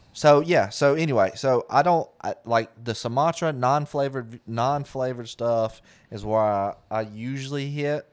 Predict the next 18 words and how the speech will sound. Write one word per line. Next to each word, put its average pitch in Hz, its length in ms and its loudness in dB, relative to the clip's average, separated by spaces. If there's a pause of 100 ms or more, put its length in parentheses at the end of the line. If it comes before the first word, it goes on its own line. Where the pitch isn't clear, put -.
(160)
my 123 180 -6
high 139 260 -2
ones. 151 300 -6 (320)
But 127 140 -6
this 160 160 -2
coffee 143 380 2
is 95 180 -6 (100)
excellent. 87 460 -6 (640)
I 85 140 -8
drink 127 260 -6
it 151 80 -2
at 139 100 0
home. 135 540 0 (400)
I 101 60 -10
drink 117 360 -8
it, 127 240 -10 (300)
you 113 120 -14
know, 85 260 -8